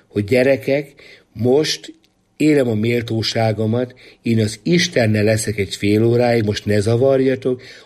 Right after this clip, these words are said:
az én Urammal beszélek, aki megteremtett, és aki megadja nekem az üdvösséget is. Úgyhogy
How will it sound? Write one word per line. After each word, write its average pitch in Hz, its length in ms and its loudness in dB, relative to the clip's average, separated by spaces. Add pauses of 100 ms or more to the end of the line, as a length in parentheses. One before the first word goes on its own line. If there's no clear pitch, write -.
az 110 140 -2
én 113 300 -2
Urammal 123 580 2
beszélek, 117 1000 -2
aki 120 260 -4
megteremtett, 131 800 0
és 113 120 -4
aki 113 180 -6
megadja 117 460 0
nekem 101 280 -6
az 92 140 -8
üdvösséget 87 800 -8
is. - 260 -16 (560)
Úgyhogy 135 560 0